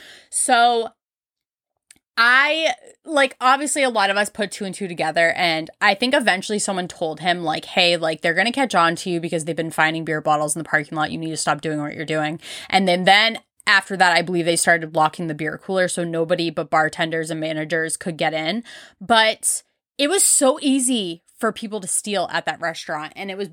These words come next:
it blew my mind that people would steal from this restaurant. Like, I was like, "I am not ballsy enough to do that." But it's like, I just was always a watcher. Like, "Why are these people getting away with this? Why are these people doing this?" And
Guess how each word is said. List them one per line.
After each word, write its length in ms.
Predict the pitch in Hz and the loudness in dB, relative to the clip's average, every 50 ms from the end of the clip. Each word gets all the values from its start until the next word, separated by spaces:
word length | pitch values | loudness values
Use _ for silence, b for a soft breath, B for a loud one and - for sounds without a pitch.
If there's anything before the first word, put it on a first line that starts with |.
| - _ _ _ _ | -14 _ _ _ _
it 240 | - 247 240 190 - | -4 -4 -4 -4 -4
blew 300 | - 226 214 226 262 294 | -8 -8 -6 -4 -4 -2
my 220 | 285 311 330 330 311 | 0 2 2 2 2
mind 540 | 262 214 196 202 202 185 170 160 151 160 - | 2 2 4 4 4 4 2 0 -4 -6 -4
that 140 | - 180 - | -2 -2 -2
people 220 | - 185 165 170 165 | -4 -12 -16 -14 -14
would 140 | 165 151 | -14 -14
steal 220 | - - 175 156 - | -14 -12 -12 -14 -14
from 160 | - - 151 | -14 -16 -16
this 180 | 151 151 - - | -16 -14 -12 -10
restaurant. 440 | 156 - - - - - - - - - | -10 -10 -10 -10 -10 -12 -12 -14 -8 -2
Like, 300 | 208 202 196 190 - B B B B B B B B B _ _ - - | 0 0 0 0 -2 B B B B B B B B B _ _ -6 -2
I 200 | 233 226 233 247 | 2 2 2 2
was 120 | 254 254 | 2 2
like, 180 | 220 233 214 - - | 2 2 0 2 2
"I 160 | 202 196 214 | 4 4 4
am 120 | 226 214 | 4 2
not 180 | 208 196 185 151 | 0 0 0 0
ballsy 320 | 175 156 160 156 - 175 | 0 0 0 -2 -4 -8
enough 240 | 170 170 170 175 - - | -8 -6 -6 -6 -8 -10
to 80 | - | -12
do 160 | 160 180 175 165 | -12 -10 -6 -4
that." 280 | 175 180 175 175 - - | -2 0 0 -2 -2 -6
But 80 | 202 | -6
it's 180 | 190 214 202 - | -6 -6 -4 -2
like, 180 | 226 208 - - | -4 -4 -4 -2
I 200 | - 202 190 202 | 2 2 2 2
just 200 | 202 233 254 - - | 0 -2 -8 -10 -10
was 140 | 240 - - - | -12 -16 -12 -8
always 420 | 190 196 190 196 208 202 196 190 - | -6 -6 -4 -2 -2 -2 -4 -4 -8
a 80 | - 190 | -12 -14
watcher. 640 | 175 165 165 156 156 160 - - - 180 160 156 156 | -12 -10 -8 -6 -6 -6 -8 -8 -10 -10 -10 -10 -10
Like, 260 | 156 160 156 160 160 _ _ _ | -12 -14 -14 -16 -16 _ _ _
"Why 500 | - 175 170 165 151 175 202 233 269 302 | -20 -20 -16 -8 -2 2 4 6 6 4
are 140 | 330 320 320 | 4 0 -2
these 140 | 302 302 - | -4 -4 -4
people 240 | 330 294 233 269 226 | -4 -4 -4 -2 -2
getting 240 | 240 233 220 220 | 0 0 0 -2
away 220 | 220 196 190 180 180 | -4 -4 -4 -6 -6
with 120 | 165 165 | -6 -6
this? 220 | - 180 175 - - | -6 -6 -6 -6 -10
Why 280 | 160 156 165 185 254 320 | -6 0 2 4 4 4
are 100 | 339 311 | 2 0
these 160 | 254 269 254 | -2 -4 -4
people 240 | - 277 226 226 220 | -4 -4 -6 -6 -6
doing 220 | 190 208 190 185 | -6 -6 -8 -4
this?" 260 | 180 175 175 180 - - | -2 -2 -2 -2 -4 -4
And 220 | - 214 202 196 | -4 -4 -4 -6